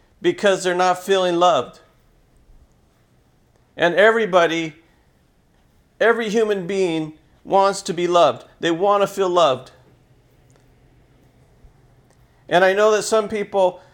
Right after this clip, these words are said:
will say they don't, but if you look back in their history, and there might have been a circumstance or a situation that hurt them really bad,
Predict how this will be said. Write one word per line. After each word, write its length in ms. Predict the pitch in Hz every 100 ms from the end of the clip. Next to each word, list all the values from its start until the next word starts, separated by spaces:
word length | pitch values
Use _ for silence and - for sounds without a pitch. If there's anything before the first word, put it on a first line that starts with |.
| _
will 160 | - 175
say 200 | 208 190
they 140 | 185
don't, 420 | 175 190 165 160 - _ _ _ _ _ _ _ _ _ _ _ _ _ _ _ _ _
but 140 | 180
if 100 | 190
you 140 | 196 190
look 300 | 226 226 -
back 440 | 190 175 175 - - - _ _ _ _ _ _ _ _ _ _ _ _ _ _ _ _ _ _ _ _
in 180 | 170 175
their 420 | 175 165 170 - _ _ _ -
history, 720 | 165 208 - 165 151 147 139 _ -
and 300 | 160 160 147 -
there 160 | 170
might 220 | 170 190 208
have 100 | 196
been 120 | 185
a 40 |
circumstance 1080 | - - 214 208 185 170 - 151 143 131 -
or 220 | 147 143
a 60 | 147
situation 960 | - 208 - 175 190 202 - 147 135 - _ _ _ _ _ _ _ _ _
that 160 | 151 -
hurt 340 | 185 202 202
them 180 | 170 156
really 220 | 165 180
bad, 520 | 156 165 143 135 127